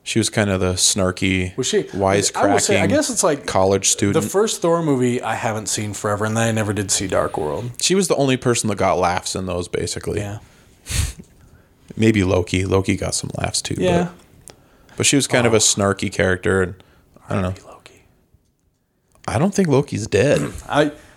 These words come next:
Speaker 2: I, I, I'm gonna bet you Loki is Dunzo.
Speaker 1: I don't think so.
Speaker 2: Dunzo.
Speaker 1: I don't think so. There are rumors that he might play, uh, Tom Hiddleston might be James Bond.
Speaker 2: Yeah, I've heard that.
Speaker 1: He would be a good James Bond.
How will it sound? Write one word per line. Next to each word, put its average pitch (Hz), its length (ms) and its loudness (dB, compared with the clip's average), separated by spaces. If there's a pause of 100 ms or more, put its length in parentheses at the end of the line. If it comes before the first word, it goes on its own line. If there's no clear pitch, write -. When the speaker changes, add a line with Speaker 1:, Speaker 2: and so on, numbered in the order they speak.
(240)
Speaker 2:
I, 131 60 0
I, 139 420 -2
I'm 160 160 2
gonna 233 140 4
bet 156 340 2
you 113 100 -4
Loki 104 400 -4
is 95 280 -4
Dunzo. 98 760 -4 (160)
Speaker 1:
I 117 60 2
don't 220 120 2
think 220 180 2
so. 98 280 2 (300)
Speaker 2:
Dunzo. 101 420 -10 (680)
Speaker 1:
I 156 220 -6
don't 190 200 -4
think 208 220 -6
so. 135 180 -2 (220)
There 120 160 4
are 156 120 6
rumors 127 420 4
that 80 100 -2
he 110 140 0
might 110 240 0
play, 101 400 2
uh, - 340 -2 (100)
Tom 101 220 0
Hiddleston 98 440 0
might 92 220 -2
be 87 360 -2
James 92 320 -4
Bond. - 440 -2
Speaker 2:
Yeah, 127 360 0
I've 127 160 -6
heard 104 220 -2
that. 95 280 -6
Speaker 1:
He - 140 -2
would 135 100 2
be 139 140 4
a 113 40 4
good 107 220 2
James 73 300 -2
Bond. 76 360 -4